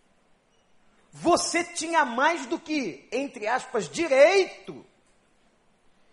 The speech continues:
de invadir, de questionar, de partir pra cima, de retalhar.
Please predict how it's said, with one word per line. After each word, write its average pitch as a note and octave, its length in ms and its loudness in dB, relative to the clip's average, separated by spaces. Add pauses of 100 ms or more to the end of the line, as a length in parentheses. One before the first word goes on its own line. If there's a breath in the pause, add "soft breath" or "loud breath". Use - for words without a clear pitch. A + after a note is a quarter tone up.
(120)
de F#3+ 240 0
invadir, D4 880 -2 (1040)
de D4 140 0
questionar, D4 960 0
de C#4+ 100 -6
partir - 380 0
pra C#4+ 160 -2
cima, C#4+ 760 -4 (640)
de E4 160 0
retalhar. C4 1040 -2